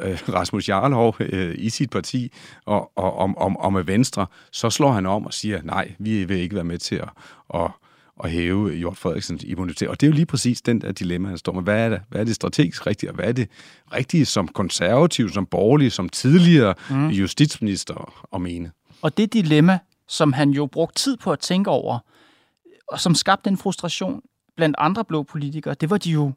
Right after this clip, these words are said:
Speaker 2: ude at sige også i Berlingske, kort efter det her havde vi en artikel i Berlingske, hvor ano-,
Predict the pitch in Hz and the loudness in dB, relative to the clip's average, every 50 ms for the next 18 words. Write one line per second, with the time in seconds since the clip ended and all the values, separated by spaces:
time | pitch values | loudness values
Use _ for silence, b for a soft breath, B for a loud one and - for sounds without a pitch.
0 | _ _ - 180 190 214 196 - - 202 185 160 185 185 - 185 - 147 170 220 | _ _ -2 0 2 2 2 0 0 0 2 2 2 0 -2 -2 -2 0 0 0
1 | 254 - - - - 160 b b b b b - - 170 180 208 202 - - 160 | -2 -4 -4 -6 -6 -6 b b b b b -6 0 2 2 2 2 2 0 -2
2 | 143 165 180 180 165 143 151 180 208 220 208 175 123 - - - 208 214 214 196 | 0 0 2 2 2 2 2 0 0 0 -2 -2 -4 -4 -4 -6 -6 -6 -6 -8
3 | 151 - 143 135 156 190 185 - - 147 143 131 123 131 131 139 139 | -6 -2 -2 -2 -2 -2 -4 -6 -4 -2 0 0 2 0 0 -2 -4